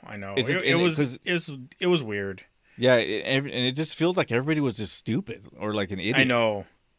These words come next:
Speaker 1: I, I know, like you said, it could have been Anytown, U S A, where, you know, all Americans are stupid, or, <laughs> you
Speaker 2: Yeah,
Speaker 1: know.
Speaker 2: that, and yeah, and then I think that kinda confused me too.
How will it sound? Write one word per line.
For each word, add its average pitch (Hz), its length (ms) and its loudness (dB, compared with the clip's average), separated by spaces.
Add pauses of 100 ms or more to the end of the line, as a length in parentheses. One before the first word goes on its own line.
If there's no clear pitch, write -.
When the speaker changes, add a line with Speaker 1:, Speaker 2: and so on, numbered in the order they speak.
(760)
Speaker 1:
I, 156 160 8
I 156 120 6
know, 165 140 4
like 135 180 4
you 139 40 -4
said, 139 200 2
it 131 100 2
could 160 100 4
have 151 80 0
been 143 140 4
Anytown, 139 460 0
U 135 140 2
S 131 160 -2
A, 131 260 2
where, 113 380 -4 (380)
you 127 120 -6
know, 120 80 -4
all 120 140 -4
Americans 120 460 -2
are 110 40 -10
stupid, 143 520 -6
or, 135 160 -2 (120)
<laughs> - 80 -8
you 170 60 4 (120)
Speaker 2:
Yeah, 120 240 6
Speaker 1:
know. 110 40 4
Speaker 2:
that, 135 220 8
and 139 320 6
yeah, 147 200 12
and 131 100 2
then 139 380 4
I 120 120 4
think 127 300 -2
that 117 260 0
kinda 131 180 -2
confused 113 380 -4
me 110 80 -4
too. 123 460 -4